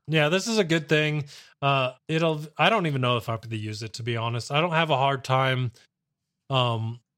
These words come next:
seeing through this stuff. The only time I might use it is I, I would, might toggle it on and off to make sure someone I'm attacking doesn't have foresight,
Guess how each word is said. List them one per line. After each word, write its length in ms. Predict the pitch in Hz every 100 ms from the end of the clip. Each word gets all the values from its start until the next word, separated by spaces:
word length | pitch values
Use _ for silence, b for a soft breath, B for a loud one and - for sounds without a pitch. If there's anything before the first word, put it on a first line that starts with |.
| _ _ -
seeing 360 | - 147 143
through 200 | 127 135
this 180 | 143 143
stuff. 340 | - 156 156
The 120 | 151 143
only 360 | 147 165 190
time 300 | 180 165 160
I 100 | 147
might 240 | 139 135 135
use 200 | 135 139
it 60 |
is 120 | 143 135
I, 140 | 131 127 123
I 40 |
would, 200 | 127 127
might 320 | 127 135 135 -
toggle 460 | 151 156 147 143
it 100 | 139
on 260 | 127 139 143
and 100 | 120
off 380 | 127 143 147 B B _ _
to 80 | 135
make 280 | 131 135 131
sure 220 | - 143
someone 300 | - 147 135
I'm 120 | 131
attacking 500 | 127 - 127 127 131
doesn't 260 | 127 123 127
have 240 | 117 117
foresight, 720 | - - 127 123 - 147 156